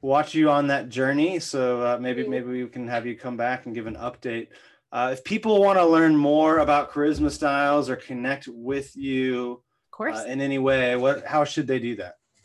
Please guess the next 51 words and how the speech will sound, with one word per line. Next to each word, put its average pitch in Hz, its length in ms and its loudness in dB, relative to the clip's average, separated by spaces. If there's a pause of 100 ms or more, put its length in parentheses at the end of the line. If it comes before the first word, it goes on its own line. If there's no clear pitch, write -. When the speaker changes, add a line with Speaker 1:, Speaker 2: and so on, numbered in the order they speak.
(180)
Speaker 2:
Yeah. 294 220 2
So 269 160 -4
if 240 40 -6
you 262 80 0
go 285 80 0
to 285 200 0
charismastyle 277 1400 0 (180)
dot 226 340 2
me, 208 520 -4 (340)
you 254 240 2
can, 240 480 -2
we 254 80 -2
have 226 160 -2
masterclasses 285 960 0
that 240 120 2
you 247 60 -6
can 247 140 0
sign 233 180 -2
up - 140 -4
for 220 260 0
where 208 140 2
I 208 80 2
literally 269 320 2
go 233 180 2
through 226 200 -2
not 226 140 0
only 240 160 -2
my 220 120 0
funnel 220 200 -2
hacking 208 300 -2
live 190 240 -2
speech, 247 320 -6
but 208 80 -2
I 208 80 0
give 190 220 -4
you 208 200 -4
a - 60 -6
little 220 220 -2
taste 214 320 -4
of 185 80 -8
trainings, 220 580 -2
how 214 80 0
they 202 140 0
would 180 180 -6
look 202 260 -2 (400)
for 220 320 2
each 240 200 -4
specific 214 340 -4
style. 196 540 0
And 208 200 -2
then 196 360 0